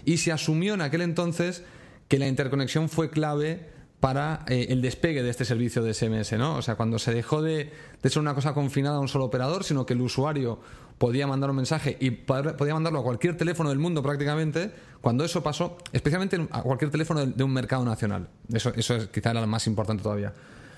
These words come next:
Eh, cuando, cuando tú podías mandar un S M S a cualquier persona que tuviera un teléfono móvil en tu mercado local, nacional, ahí es cuando el S M S despegó y se convirtió en un boom y, y en algunos casos llegó a ser el veinte, veinticinco por ciento de los ingresos de los operadores, que se dice pronto, ¿no? Y aparte que es un servicio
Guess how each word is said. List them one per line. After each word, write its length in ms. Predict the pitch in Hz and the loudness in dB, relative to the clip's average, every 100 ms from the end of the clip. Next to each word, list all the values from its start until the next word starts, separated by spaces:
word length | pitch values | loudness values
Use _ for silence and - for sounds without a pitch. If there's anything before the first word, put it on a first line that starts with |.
| - | -14
Eh, 340 | - 127 123 117 | 0 0 0 -2
cuando, 260 | 135 135 127 | 0 0 0
cuando 260 | 131 127 | 0 0
tú 140 | 123 165 | 0 0
podías 260 | 180 185 | 0 0
mandar 280 | 165 165 170 | 0 0 0
un 100 | 165 | 0
S 140 | 160 160 | 0 0
M 80 | |
S 100 | 160 | 0
a 40 | 135 | 0
cualquier 360 | 127 113 165 | 0 0 0
persona 280 | 170 135 170 | 0 0 0
que 60 | 135 | 0
tuviera 180 | 127 151 | 0 0
un 60 | |
teléfono 300 | 147 147 151 | 0 0 0
móvil 160 | 156 139 | 2 0
en 120 | 113 | 0
tu 100 | 123 | 0
mercado 340 | 113 110 143 | 0 0 0
local, 280 | 143 139 160 | 0 0 0
nacional, 500 | 139 120 135 160 180 - - - - - | 0 0 0 0 -4 -8 -16 -18 -18 -12
ahí 220 | - 135 160 | -2 0 0
es 80 | |
cuando 160 | 170 151 | 0 0
el 80 | 147 | 0
S 100 | 147 | 0
M 80 | 139 | 0
S 140 | 147 | 0
despegó 280 | 135 135 135 | 0 0 0
y 40 | |
se 60 | 151 | 0
convirtió 300 | 143 123 120 | 0 0 2
en 40 | |
un 160 | 127 123 | 2 2
boom 320 | 143 165 170 - | 0 0 -4 -2
y, 80 | 113 | 0
y 320 | 107 98 104 | 0 0 0
en 80 | 110 | 0
algunos 260 | 110 131 | 2 0
casos 240 | 131 139 135 | 0 0 2
llegó 140 | 117 | 0
a 40 | |
ser 120 | 117 131 | 0 0
el 100 | 120 | 0
veinte, 220 | 127 135 | 0 0
veinticinco 340 | 113 113 120 | 0 0 0
por 140 | 113 107 | 0 0
ciento 240 | 127 135 | 0 0
de 40 | |
los 140 | 127 110 | 0 0
ingresos 260 | 107 120 | -2 0
de 60 | 127 | 0
los 140 | 113 | 0
operadores, 460 | 107 110 160 139 - - - - - | 0 0 0 -2 -6 -12 -18 -16 0
que 100 | 123 | 2
se 100 | 123 | 2
dice 120 | 131 | 2
pronto, 320 | 160 160 113 | 0 0 0
¿no? 140 | 147 156 - - | -2 -4 -14 -2
Y 60 | |
aparte 220 | 131 143 160 | 0 2 0
que 60 | |
es 60 | 151 | 0
un 80 | 151 | 2
servicio 420 | 135 151 190 | 2 2 0